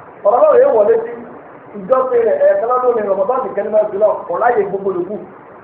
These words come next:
Wọ́n mú wá sọ fún yín pé, "Adá rẹ̀ yóò jẹ náà, tí wọ́n gbé wọ́n jó omi sí òòrùn lò, kò tó ko Mùsùlùmí ẹni Ọlọ́run ọba yìí náà, òun náà ni yóò bọ̀ ọdún,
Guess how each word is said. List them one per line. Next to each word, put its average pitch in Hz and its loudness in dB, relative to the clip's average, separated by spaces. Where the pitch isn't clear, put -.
Wọ́n 277 4
mú 262 0
wá 262 2
sọ 247 -2
fún 240 -8
yín 240 -10
pé, 254 0
"Adá 240 2
rẹ̀ 285 4
yóò 311 4
jẹ 220 -2
náà, 240 0
tí - -18
wọ́n 320 4
gbé 320 2
wọ́n 311 4
jó 302 -4
omi 254 2
sí 262 -12
òòrùn 214 2
lò, 247 4
kò 208 -4
tó 285 2
ko 254 4
Mùsùlùmí 233 -4
ẹni 240 0
Ọlọ́run 262 2
ọba 240 4
yìí 190 0
náà, 247 2
òun 226 2
náà 269 2
ni 196 -4
yóò 233 2
bọ̀ 185 0
ọdún, 180 0